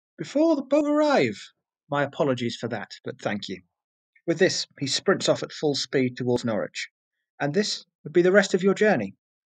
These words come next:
racing this strange fellow. Sometimes you will be neck and neck with each other. Other parts of the river, he will be much further ahead.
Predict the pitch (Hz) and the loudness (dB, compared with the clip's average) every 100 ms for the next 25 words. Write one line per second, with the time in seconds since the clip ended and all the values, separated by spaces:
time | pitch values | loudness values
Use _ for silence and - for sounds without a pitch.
0 | _ 190 185 - 147 135 - - 123 127 | _ 2 4 2 0 0 0 2 2 0
1 | - 120 113 110 _ _ _ _ _ - | 0 0 0 -4 _ _ _ _ _ -4
2 | 185 196 208 208 165 156 165 165 165 170 | 0 0 0 0 0 2 2 0 -2 -2
3 | 175 170 165 170 180 175 185 - _ _ | -4 -4 -4 -2 0 -2 -4 -8 _ _
4 | _ - 165 175 185 156 160 156 156 156 | _ -2 0 2 2 2 2 2 4 2
5 | 151 156 139 139 151 - - 147 127 127 | 0 -2 0 0 0 -2 0 2 4 2
6 | 113 - | 0 -8